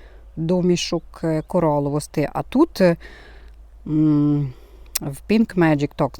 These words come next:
кораловість спочатку, але це теж дуже-дуже гармонія, як на мене, з жовтим кольором. І от по висоті вони,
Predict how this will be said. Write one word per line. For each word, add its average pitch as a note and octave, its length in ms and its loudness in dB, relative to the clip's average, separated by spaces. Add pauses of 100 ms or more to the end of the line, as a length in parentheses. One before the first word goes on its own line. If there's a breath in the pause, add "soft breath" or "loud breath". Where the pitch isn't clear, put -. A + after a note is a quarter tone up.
(160)
кораловість B3+ 500 2
спочатку, G#3+ 680 -2
але D3 160 0
це - 160 -4
теж C#3 260 -4
дуже-дуже D3+ 720 -4
гармонія, E3+ 460 4
як G3 160 4
на D#3 100 -4
мене, F3+ 320 0
з C#3+ 100 -4
жовтим D3+ 500 -8
кольором. C3 420 -8 (360 loud breath)
І D4 140 6
от G#3 200 4
по E3 120 -2
висоті D3 460 -4
вони, F3+ 420 4